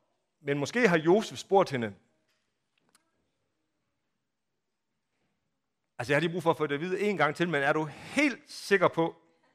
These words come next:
at det er rigtigt, at du aldrig har været sammen med en mand?" Det der med englen, som skulle stå foran hende og fortælle Maria, at nu skulle hun føde et barn, som skulle være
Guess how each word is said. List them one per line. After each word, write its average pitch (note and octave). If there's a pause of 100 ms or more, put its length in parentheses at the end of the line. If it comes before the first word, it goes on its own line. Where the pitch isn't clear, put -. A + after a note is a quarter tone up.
(300)
at C3+
det C#3+
er C3+
rigtigt, D3 (480)
at B2+
du C#3+
aldrig C#3
har A2
været G#2
sammen A#2+
med G2+
en F2+
mand?" F2 (1700)
Det G#3
der G#3+
med D#3
englen, G#3
som C#3
skulle -
stå A3
foran F3
hende A2+ (260)
og B2+
fortælle F3+
Maria, F3
at C#3
nu F#3+
skulle E3
hun C#3
føde G3
et E3
barn, F#3
som D3+
skulle C3+
være A2+